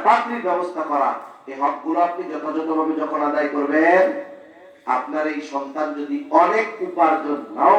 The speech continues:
করতে পারে, আপনি বুড়া হয়ে গেলেও উপার্জন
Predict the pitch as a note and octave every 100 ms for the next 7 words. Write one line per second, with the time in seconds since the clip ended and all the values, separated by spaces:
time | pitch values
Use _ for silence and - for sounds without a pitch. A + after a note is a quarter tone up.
0 | F3 D#3+ - - - - - _ _ _
1 | _ - C#3+ C#3+ D#3 D#3 - B2 F3 G3
2 | - F#3 D#3 C#3 C3+ B2 - - - C#3+
3 | D3 F3 E3 E3